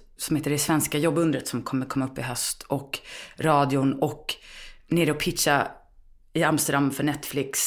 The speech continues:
samma vecka som, alltså det var kanske, det var väldigt, väldigt mycket. Och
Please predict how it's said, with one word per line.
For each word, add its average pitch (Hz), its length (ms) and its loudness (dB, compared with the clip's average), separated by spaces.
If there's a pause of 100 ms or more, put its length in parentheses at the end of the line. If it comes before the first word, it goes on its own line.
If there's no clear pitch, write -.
samma 156 360 4
vecka 143 380 -2
som, 139 360 2
alltså 165 160 0
det 165 100 2
var 151 440 6
kanske, 143 280 -2
det 170 100 2
var 165 140 4
väldigt, 135 520 0
väldigt 120 240 -4
mycket. 131 380 -4 (120)
Och 143 320 -4